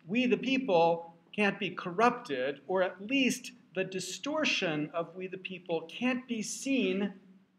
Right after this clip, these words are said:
by the court, or at least, let's say, the state can't remedy it. We, the people, are on our own,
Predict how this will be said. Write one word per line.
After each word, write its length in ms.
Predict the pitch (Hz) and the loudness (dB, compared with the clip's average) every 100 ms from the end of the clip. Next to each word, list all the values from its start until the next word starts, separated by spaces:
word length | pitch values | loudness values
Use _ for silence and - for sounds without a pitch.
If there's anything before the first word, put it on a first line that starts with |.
| _ - | _ -2
by 240 | 170 185 | 2 2
the 100 | 180 | 0
court, 600 | 185 233 208 170 175 - - - _ _ _ _ - | -4 0 4 6 4 0 -12 -20 _ _ _ _ -4
or 140 | 160 | 0
at 160 | 160 165 | 0 0
least, 300 | 226 226 - | -2 -2 2
let's 280 | 185 165 - | 0 0 -2
say, 400 | 185 170 160 165 - - | 2 2 2 -6 -16 -14
the 60 | 151 | -10
state 640 | - - 226 226 214 208 - - | -10 0 4 6 4 -6 -14 -4
can't 320 | 214 202 202 - 143 | 0 0 -2 -16 -2
remedy 580 | 190 208 185 139 131 - 123 | 2 2 0 -4 -8 -8 -12
it. 260 | 113 - _ _ _ _ _ - _ _ _ _ _ _ _ _ _ _ - | -14 -18 _ _ _ _ _ -20 _ _ _ _ _ _ _ _ _ _ -4
We, 140 | 190 | 0
the 80 | 202 | 2
people, 500 | 202 226 208 180 180 | 2 0 4 4 4
are 360 | 180 170 170 175 | 6 6 6 0
on 340 | 190 202 190 196 190 | 0 2 0 -2 -2
our 380 | 185 165 160 - | 0 2 0 -4
own, 380 | 208 160 120 | -4 -4 -6